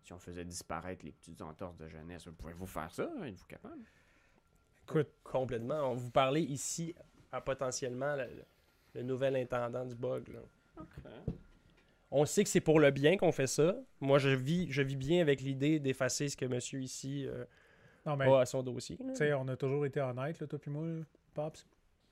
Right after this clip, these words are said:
Speaker 2: Puis, je vais te dire, mais franchement, en ce moment, le bug, ça foire un peu. Il y a de la corruption, on a perdu le contrôle.
Speaker 3: Mhm.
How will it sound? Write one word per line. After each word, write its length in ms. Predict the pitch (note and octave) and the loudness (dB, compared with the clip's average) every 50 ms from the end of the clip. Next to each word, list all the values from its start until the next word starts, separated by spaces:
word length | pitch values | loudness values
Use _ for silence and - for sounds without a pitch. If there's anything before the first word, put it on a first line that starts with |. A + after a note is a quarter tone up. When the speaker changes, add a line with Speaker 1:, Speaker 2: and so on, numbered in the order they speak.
| _ _ _ _ _ _ _ - - - - | _ _ _ _ _ _ _ -18 -18 -12 -8
Speaker 2:
Puis, 320 | - C#3 B2+ C3 C3 - | -6 -4 -4 -4 -6 -8
je 140 | - F3+ C#3+ | -8 -6 -6
vais 40 | C3 | -4
te 80 | - C3 | -2 -2
dire, 140 | A2+ B2 C3 | -2 0 0
mais 120 | C3+ C3 | -2 -2
franchement, 320 | - - B2 A#2+ - C#3+ C#3+ | -2 -4 -6 -4 -4 -4 -4
en 40 | |
ce 120 | C3+ - C#3+ | -4 -4 -4
moment, 180 | B2 B2 C3 | -4 -2 -2
le 80 | C3+ B2+ | -2 -2
bug, 300 | A#2+ B2+ B2+ B2+ B2+ A#2+ A#2+ - _ _ | 0 2 2 2 0 -2 -8 -14 _ _
ça 200 | - - C#3 A#2 | -8 -6 -6 -4
foire 320 | - - B2 A#2+ A#2 A2+ | -4 -2 -2 -2 -2 -2
un 140 | A2 A2 G#2+ | -4 -6 -8
peu. 120 | G2+ - - - _ _ _ _ _ - - - _ _ _ _ _ _ - - - - - - - - - - _ - | -10 -14 -16 -20 _ _ _ _ _ -20 -20 -20 _ _ _ _ _ _ -20 -20 -20 -20 -20 -20 -20 -20 -20 -20 _ -10
Il 40 | C3+ | -8
y 20 | |
a 40 | A#2+ A2 | -4 -2
de 40 | |
la 80 | A#2 A2+ | -2 -2
corruption, 680 | - - B2 A#2 A#2+ - - - C#3 C3 C3 C3 C#3 C3 - _ _ _ _ _ _ _ _ _ _ _ _ - | -2 -2 -2 -2 -4 -4 -2 -2 -2 -2 -2 -2 -6 -8 -12 _ _ _ _ _ _ _ _ _ _ _ _ -12
on 100 | B2 A#2 | -10 -8
a 80 | A#2 G#2+ | -4 -2
perdu 240 | - B2 A2+ A#2 | 0 0 0 0
le 60 | B2+ A2+ | -2 -2
contrôle. 580 | - B2 A#2 G#2 F#2+ A#2 A#2 A#2 A#2+ A#2+ A#2+ A#2+ _ _ - | -2 -4 -4 -2 -2 -2 -2 -2 -4 -6 -8 -12 _ _ -14
Speaker 3:
Mhm. 260 | A#2+ A#2 B2 D3 D3+ | -10 -8 -8 -8 -8